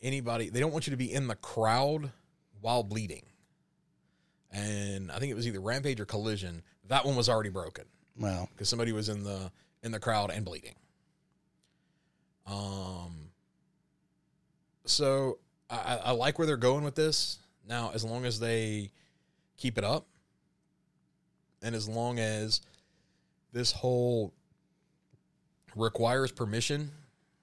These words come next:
Speaker 1: remains in the realm of, okay, these guys have been doing this pile driver now for twenty years, so we're gonna let them keep doing it.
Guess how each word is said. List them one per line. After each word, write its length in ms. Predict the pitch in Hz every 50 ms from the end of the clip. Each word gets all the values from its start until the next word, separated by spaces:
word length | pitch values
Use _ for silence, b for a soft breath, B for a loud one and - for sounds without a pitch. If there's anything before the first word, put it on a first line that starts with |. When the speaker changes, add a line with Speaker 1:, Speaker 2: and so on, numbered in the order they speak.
| _ _ _ _ _ _ _ _ _ _ _ _
Speaker 1:
remains 640 | 107 110 107 110 113 113 120 123 120 120 117 107 -
in 240 | - 113 113 113 113
the 140 | 110 107
realm 440 | 104 98 104 107 113 113 117 117 113 -
of, 400 | 101 104 104 101 101 98 98 95 -
okay, 300 | 127 127 - 123 107 104
these 220 | 101 117 127 123
guys 240 | 120 123 117 117 -
have 100 | 113 101
been 140 | 113 107 101
doing 200 | 107 107 104 101
this 120 | 98 98
pile 260 | - - 113 107 107
driver 340 | 101 101 98 95 98 92 98
now 220 | 92 95 92 92 95
for 140 | - - 92
twenty 260 | - - - 117 104
years, 400 | 92 101 104 104 104 101 101 -
so 140 | - 98 98
we're 140 | 92 98 98
gonna 120 | 107 98
let 140 | 95 95 -
them 140 | - 101 101
keep 200 | - 104 87 87
doing 200 | 101 101 107 104
it. 120 | -